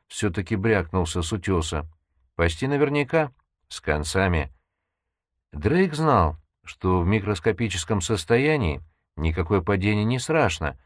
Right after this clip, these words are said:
с какой высоты ни падай. Но тот факт, что машина не двигалась,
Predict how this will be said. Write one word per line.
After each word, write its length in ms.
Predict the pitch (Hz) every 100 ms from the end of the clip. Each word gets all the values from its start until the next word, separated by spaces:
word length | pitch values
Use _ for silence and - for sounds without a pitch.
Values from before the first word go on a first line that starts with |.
| _ _ _
с 100 | -
какой 320 | 104 90 92
высоты 440 | 87 82 101 107
ни 140 | 98 117
падай. 500 | - 98 76 73 85 _ _ _ _ _
Но 260 | 76 85 87
тот 240 | 104 95
факт, 300 | - 117 110
что 180 | - 95
машина 400 | 95 92 110 101
не 160 | 101
двигалась, 580 | 98 131 175 95 78 78